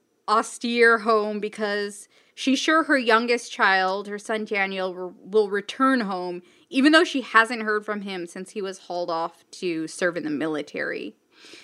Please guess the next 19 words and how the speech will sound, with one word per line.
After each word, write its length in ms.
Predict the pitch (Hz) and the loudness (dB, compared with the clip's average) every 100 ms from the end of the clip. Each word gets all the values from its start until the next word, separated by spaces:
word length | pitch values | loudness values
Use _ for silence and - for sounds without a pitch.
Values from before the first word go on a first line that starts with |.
| - _ - | -20 _ 4
And 360 | 285 277 294 | 8 8 6
she 200 | - 403 571 | 4 2 2
speaks 460 | - 392 440 - - | 2 2 2 -2 -4
to 380 | - 294 285 - | 2 4 2 0
a 80 | 233 | -2
framed 600 | - - 233 262 294 233 | -4 0 2 4 2 2
image 360 | 214 240 254 | 0 -2 -2
of 120 | 220 | -4
a 60 | 208 | -6
saint 720 | - 202 202 247 320 - - _ _ _ _ - | -8 -8 -6 -6 -6 -10 -14 _ _ _ _ -4
who 440 | 311 269 262 254 - | 2 4 4 4 2
assures 560 | 240 - - 453 440 330 | 0 -2 6 6 6 4
her 360 | 294 233 233 | 4 6 4
she'll 260 | 254 262 226 | 0 -2 -2
be 160 | 233 | -2
repaid 540 | 233 214 226 240 240 220 | -2 -2 0 -2 -2 -6
for 160 | 196 | -6
her 120 | 185 180 | -6 -6
faith, 580 | - 247 214 285 _ | -2 0 0 -4 _